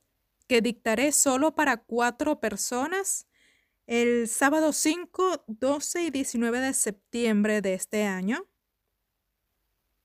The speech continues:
a través de Google Meet. No tienen que bajar ninguna aplicación ni nada, o sea, todo así rapidito po-, con tu,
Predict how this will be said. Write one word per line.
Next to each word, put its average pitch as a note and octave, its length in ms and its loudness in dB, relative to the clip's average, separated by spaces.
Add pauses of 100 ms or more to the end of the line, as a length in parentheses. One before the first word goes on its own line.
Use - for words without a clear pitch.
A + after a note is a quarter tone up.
(120)
a G#3+ 80 4
través G#3+ 480 2
de A3+ 400 2
Google G#3+ 340 4
Meet. G#3 380 0
No G3 180 -2
tienen G#3 280 -2
que A3+ 120 -4
bajar G3 280 -2
ninguna G3+ 340 0
aplicación G#3+ 640 -4
ni G3+ 140 0
nada, A#3 320 2
o A3+ 40 -2
sea, G3+ 220 -4
todo G3 220 -2
así A#3 580 -2
rapidito G3+ 540 -4
po-, G#3+ 180 -8
con G3+ 160 -2
tu, F#3+ 380 -2